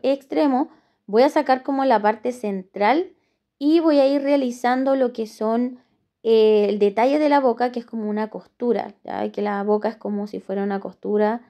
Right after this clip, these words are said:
algo así se ve. Ya sacamos en la parte del centro y de largura más o menos les voy a dar a estas,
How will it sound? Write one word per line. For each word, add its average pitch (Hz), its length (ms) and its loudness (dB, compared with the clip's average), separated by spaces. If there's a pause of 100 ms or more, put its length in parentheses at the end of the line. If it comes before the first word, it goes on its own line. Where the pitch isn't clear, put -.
(480)
algo 208 260 2
así 214 240 -2
se 208 220 -2
ve. - 220 -8 (640)
Ya 254 240 4
sacamos 285 800 0
en 233 200 -2
la 208 120 0
parte 202 540 -6
del 190 280 -6
centro 330 640 0 (580)
y 320 260 2
de 349 120 2
largura 302 460 0
más 339 180 2
o 330 40 2
menos 302 240 2
les 285 140 0
voy 247 160 0
a 262 120 2
dar 254 420 0
a 220 280 0
estas, 240 540 -4